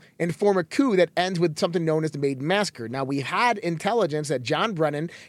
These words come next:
and if you remember this name, Eric Ciccamorella, helped fund the Maidan Massacre using various different Russian, um, defense contractors. They went out there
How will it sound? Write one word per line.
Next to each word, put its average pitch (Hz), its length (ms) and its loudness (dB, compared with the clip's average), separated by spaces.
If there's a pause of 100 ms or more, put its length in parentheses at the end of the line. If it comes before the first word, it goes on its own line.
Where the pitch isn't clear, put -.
and 160 200 2
if 151 120 0
you 156 80 4
remember 175 200 4
this 214 160 2
name, 151 180 -6 (120)
Eric 196 360 4
Ciccamorella, 185 800 2 (680)
helped 175 340 0
fund 151 720 0 (140)
the 175 140 4
Maidan 170 320 4
Massacre 165 520 -4
using 180 540 0
various 190 340 4
different 175 380 -2
Russian, 170 580 -2 (320)
um, 131 440 2 (880)
defense 190 380 0
contractors. 131 840 -4
They 156 140 4
went 165 220 2
out 165 260 -2
there 123 280 -2